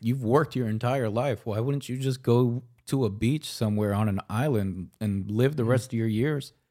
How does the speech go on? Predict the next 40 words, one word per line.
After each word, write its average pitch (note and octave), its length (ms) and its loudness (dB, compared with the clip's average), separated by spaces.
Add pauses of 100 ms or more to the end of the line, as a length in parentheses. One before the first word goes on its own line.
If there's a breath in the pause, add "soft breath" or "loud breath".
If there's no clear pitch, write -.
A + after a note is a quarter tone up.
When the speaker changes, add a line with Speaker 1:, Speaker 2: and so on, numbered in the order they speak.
(200)
Speaker 2:
Yeah. G#2+ 320 -8
Speaker 1:
happy C3 340 2
with A#2 160 4
no A#2+ 220 4
responsibility? B2+ 800 0 (520 soft breath)
Speaker 2:
I C3+ 60 -2
think C#3 280 2
Democrat B2+ 640 4
or B2 200 4
Republican, B2 800 2
I A#2+ 60 0
think B2+ 260 -2
everyone A#2+ 400 2
can A#2 140 -2
agree A2+ 280 0
on A2+ 180 4
this. A#2+ 260 2
We A#2 100 2
need A2+ 180 2
some A2 220 -2
kind A2 180 0
of G#2+ 60 -4
change. - 400 -6 (420)
Speaker 1:
Yep. E2 160 -4 (220)
Speaker 2:
So A#2 420 2
let's C3 280 2
hope - 240 4
for - 200 4
that A#2+ 240 4
in B2 120 4
the A2 60 2
future. A#2 540 2 (120)
But C3 120 6
let's D3+ 220 6
move E3+ 220 6
on D#3 160 6
to - 140 2
our A#2 160 6
last C3 440 4
topic. B2 540 2